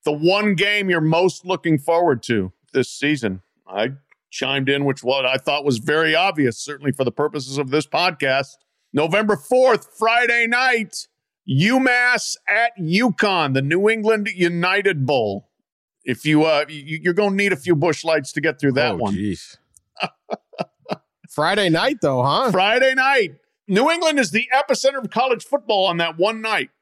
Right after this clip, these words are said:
Speaker 1: Duke plays at B C. UMass plays at uconn. I'm sure the fervor will be incredible. Nobody will even be talking about the Patriots. Won't be, you know, this, the start of <laughs> N B A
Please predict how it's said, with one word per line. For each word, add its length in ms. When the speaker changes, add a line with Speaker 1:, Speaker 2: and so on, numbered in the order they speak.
Speaker 1:
Duke 360
plays 480
at 240
B 200
C. 500
UMass 560
plays 440
at 260
uconn. 540
I'm 160
sure 240
the 160
fervor 400
will 200
be 120
incredible. 800
Nobody 280
will 120
even 100
be 100
talking 400
about 200
the 80
Patriots. 880
Won't 200
be, 80
you 100
know, 100
this, 220
the 240
start 400
of 120
<laughs> 0
N 180
B 160
A 60